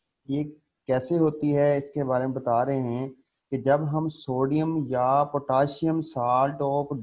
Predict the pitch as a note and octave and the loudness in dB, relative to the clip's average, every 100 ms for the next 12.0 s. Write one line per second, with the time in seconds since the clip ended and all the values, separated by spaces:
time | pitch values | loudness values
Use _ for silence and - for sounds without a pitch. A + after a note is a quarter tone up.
0 | A2+ A#2+ C3+ D#3 D#3 C#3 B2 B2 A#2+ A#2 | 0 2 2 0 0 0 0 -2 -4 -4
1 | A#2 A2 - - _ _ _ _ _ _ | -4 -8 -8 -20 _ _ _ _ _ _
2 | _ A#2 A#2+ C#3+ C#3+ C#3 B2 - C3 B2+ | _ -8 -4 -2 -2 -4 -14 -6 -4 -2
3 | C3+ C3 A#2 A2 C3 C3 D3+ - _ _ | -6 -8 -6 -4 -2 -2 -4 -10 _ _
4 | _ _ - C#3 C#3+ C#3+ C#3+ B2+ B2+ C3+ | _ _ -2 0 0 -2 -4 -2 0 2
5 | D3 D3+ D#3 D3+ C#3+ B2 B2+ C3+ D3 C#3+ | 2 2 0 -2 0 4 6 4 2 0
6 | C3+ C3 C3 B2 A2+ A#2+ C#3 C#3+ C3+ A#2+ | 0 0 -2 -2 2 2 2 0 2 2
7 | A#2+ B2 A#2+ A#2+ C3+ B2+ A#2+ A#2+ B2+ - | 2 -2 0 0 -2 -4 -6 -8 -10 -12
8 | A#2 - B2+ A#2 G#2+ A2+ G2+ - F#2+ _ | -16 -10 -8 -6 -6 -4 -6 -8 -16 _
9 | _ _ _ _ _ _ _ - C3 D#3 | _ _ _ _ _ _ _ -10 -4 -2
10 | D3 C3+ - E3+ D#3+ D3+ D#3 D#3+ C3 C3+ | -2 -6 -4 0 2 2 0 0 0 0
11 | - C#3+ D3 F3+ F3 C#3+ - A#2+ A#2 B2 | 0 0 2 -4 0 -2 -2 -4 -2 -2